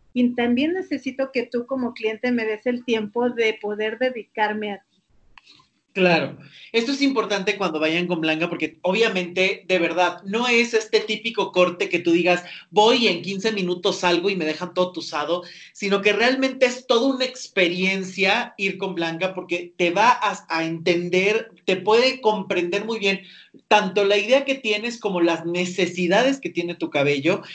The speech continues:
Speaker 2: y mucho más si es con coloración, es mucho más importante que lleves con este tiempo porque no solamente te lo va a teñir y ya está, sino que es un proceso mucho más largo de tratamiento, de color, de cuidado, de enseñarte a peinar, que esta es otra parte que a mí me fascina,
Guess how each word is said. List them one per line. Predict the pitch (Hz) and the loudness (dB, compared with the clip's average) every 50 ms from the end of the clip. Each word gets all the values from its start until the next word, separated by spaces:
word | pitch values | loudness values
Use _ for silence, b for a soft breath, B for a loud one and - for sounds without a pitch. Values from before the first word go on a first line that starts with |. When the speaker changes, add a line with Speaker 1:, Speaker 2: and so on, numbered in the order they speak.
| B B B B - | B B B B -4
Speaker 2:
y | 208 196 196 | -2 0 2
mucho | 202 208 254 294 302 - - 302 226 | 4 6 8 8 6 6 4 4 4
más | 208 190 185 185 214 233 - - - | 4 2 0 0 0 -2 -4 -10 -12
si | - 165 156 156 | -4 0 2 2
es | 170 175 | 2 0
con | 170 220 220 196 196 | 0 -2 -4 -2 0
coloración, | 196 180 156 151 151 147 143 143 - 156 151 147 156 175 233 - B B B B B B B | 0 2 2 2 2 0 0 -2 -2 -2 -2 0 -2 -4 -6 -10 B B B B B B B
es | - 165 156 175 | -4 -4 -2 -2
mucho | 180 180 175 180 175 - 180 170 | -2 -2 -2 -2 -2 0 0 2
más | 175 190 214 214 214 | 4 4 2 2 2
importante | 233 220 214 220 214 196 - 175 165 165 180 196 | 0 0 0 -2 -2 0 0 -2 0 0 -2 -2
que | 196 175 | 0 0
lleves | 151 156 175 170 165 | 0 2 0 0 -2
con | - 165 156 | -4 -6 -6
este | 160 - - 180 | -6 -6 -6 -6
tiempo | 175 185 170 170 170 185 180 | -4 -2 -2 -2 -2 -2 -2
porque | 185 185 - - 180 190 185 | -4 -2 0 0 0 0 0
no | 202 214 247 247 | 0 0 0 2
solamente | 240 277 254 240 233 208 202 202 202 | 4 4 2 2 2 0 0 0 0
te | 196 - 156 | 0 0 0
lo | 151 151 | 2 2
va | 160 165 | 2 2
a | 165 165 | 2 2
teñir | - 165 151 156 156 170 180 180 180 175 | 2 2 2 2 0 0 0 0 0 -4
y | 165 | -2
ya | 147 151 | 0 0
está, | 139 135 - - 160 165 170 | 0 0 0 2 2 2 2
sino | 165 165 160 151 147 147 | 0 -4 -6 -8 -6 -6
que | 180 | -6
es | 185 185 | -6 -4
un | 226 233 233 | -4 -6 -4
proceso | - 214 180 165 170 160 139 - 139 | -2 -2 -2 -2 -4 -6 -6 -8 -10
mucho | 165 202 196 262 233 | -12 -8 -6 -4 -2
más | 233 240 220 | -2 0 2
largo | 220 208 175 160 165 175 175 B B B B B B B B | 4 2 4 4 2 0 -2 B B B B B B B B
de | 175 170 | 2 4
tratamiento, | 170 185 175 165 170 170 170 180 190 196 196 196 190 - - 202 196 | 6 6 4 4 4 2 2 2 2 0 0 0 0 0 2 2 4
de | - 180 170 175 | 4 2 0 2
color, | - 175 170 165 170 175 180 185 190 180 | 4 6 6 8 8 8 8 6 6 2
de | 190 175 - | 0 -2 0
cuidado, | - 165 170 170 180 185 202 196 | 2 4 4 6 6 6 4 4
de | 180 196 190 | 2 0 0
enseñarte | 185 180 - 185 190 180 185 202 208 226 226 220 - 269 | 0 -2 -2 -2 -2 0 0 0 0 0 2 4 4 4
a | 269 262 | 4 4
peinar, | 208 170 160 160 165 175 196 185 | 2 0 2 0 0 0 -2 -4
que | 196 | -6
esta | 185 - 202 | -6 -6 -6
es | 202 226 | -2 -2
otra | 233 233 262 269 269 | 0 4 6 4 6
parte | 269 240 240 247 247 | 6 2 0 0 0
que | 233 220 | -2 -2
a | 208 | -4
mí | 214 220 | -4 -4
me | 240 233 | -6 -6
fascina, | 233 - 196 165 175 - - - 220 214 214 202 202 196 214 277 330 - | -2 0 0 0 0 -2 -4 -6 -4 -4 -2 0 0 0 0 -2 -4 -10